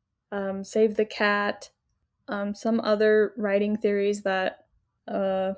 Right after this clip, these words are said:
or plotting theories that I think will be helpful.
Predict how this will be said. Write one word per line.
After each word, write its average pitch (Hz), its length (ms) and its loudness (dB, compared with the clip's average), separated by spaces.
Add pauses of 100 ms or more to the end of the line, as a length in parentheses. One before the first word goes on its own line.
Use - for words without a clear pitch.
(140)
or 196 140 4
plotting 220 680 2
theories 214 340 2
that 190 260 -2
I 220 340 0 (540)
think 214 240 0
will 214 140 6
be 202 160 4
helpful. 226 580 6